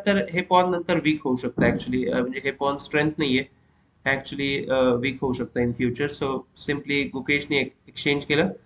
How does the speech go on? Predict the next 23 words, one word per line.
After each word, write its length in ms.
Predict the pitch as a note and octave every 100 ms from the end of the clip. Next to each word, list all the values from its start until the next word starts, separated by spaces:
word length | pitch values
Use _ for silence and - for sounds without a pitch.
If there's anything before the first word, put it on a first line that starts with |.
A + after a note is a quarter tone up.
| _ _ -
आणि 120 | G3
गुकेशचा 540 | F3 - G3 G3 - F3
गेम 240 | D3+ D#3
प्लॅन 260 | D3+ D3 C#3+ - _ -
स्ट्रेट 400 | - D3+ D3 D3+
फॉरवर्ड 340 | C3+ C3+ C3
आहे, 140 | C#3+ C#3 _ _ - _ _ _ _ _ D#3
equalize 480 | D#3 D#3+ D3+ C#3+ C3
with 140 | C3 - _ B2
black. 200 | A#2+ B2 - _ _ _ _ _ _
अ, 60 | B2 B2 A#2+ A#2+ - - _ B2
आणि 100 | B2 B2+
तेच 220 | B2 -
त्यांनी 180 | B2 A#2+
सक्सेसफुली 600 | - - B2+ - B2 A#2+
इथे 160 | A#2+
अचीव्ह 280 | A#2+ - A2+ -
केलं. 360 | - - -
So, 300 | G#2+ _ - - _ _ _
अजून 200 | C#3 C#3+
काही 180 | D3+ D3
एक्सचेंजेस 420 | - D3+ D3 D#3
झाले 220 | D3+ D3